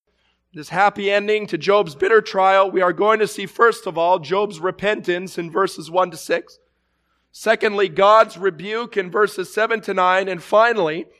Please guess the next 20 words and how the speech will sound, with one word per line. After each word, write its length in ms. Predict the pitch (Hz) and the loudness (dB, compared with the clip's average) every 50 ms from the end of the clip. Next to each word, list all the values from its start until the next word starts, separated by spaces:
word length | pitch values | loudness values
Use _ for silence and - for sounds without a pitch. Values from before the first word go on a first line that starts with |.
| _ _ _ _ _ _ _ _ 135 | _ _ _ _ _ _ _ _ -4
God's 380 | 139 175 180 190 190 156 143 | 0 4 4 4 2 2 0
restoration 720 | 175 196 202 196 - - 190 175 190 202 196 180 - - - | 0 2 2 0 -2 -6 -6 -4 -4 -4 -4 -6 -8 -12 -12
of 100 | 160 143 | -12 -8
Job 440 | 131 165 196 202 190 175 175 170 | -6 -4 0 0 0 0 0 -2
in 100 | 165 160 | -6 -6
verses 400 | 147 165 180 175 - - 165 151 | -4 -4 -4 -4 -4 -6 -10 -12
ten 240 | - - 170 170 - | -8 -6 -4 -4 -4
to 80 | - 151 | -4 -8
seventeen. 600 | - - 165 147 151 139 - - 175 156 139 - _ _ _ _ _ _ _ _ _ _ _ _ _ _ _ _ _ _ _ _ _ _ _ _ _ | -8 -8 -10 -8 -10 -12 -14 -12 -12 -14 -14 -16 _ _ _ _ _ _ _ _ _ _ _ _ _ _ _ _ _ _ _ _ _ _ _ _ _
And 140 | - 175 190 | -6 -2 0
with 160 | 202 202 202 | 0 0 2
God's 300 | 220 220 226 233 226 - | 4 6 6 4 4 0
help, 280 | 208 208 214 208 - - | 0 2 2 4 4 2
we're 60 | 208 | 2
going 140 | 190 214 220 | 2 2 0
to 60 | 220 | 0
be 120 | 220 214 | -2 -4
reminded 540 | 208 202 202 196 196 202 214 233 240 - - | -4 -2 0 2 2 4 4 2 2 0 -2
this 200 | 220 - - - | -2 -6 -6 -2
morning 340 | 208 220 226 220 185 147 | 2 4 4 4 2 0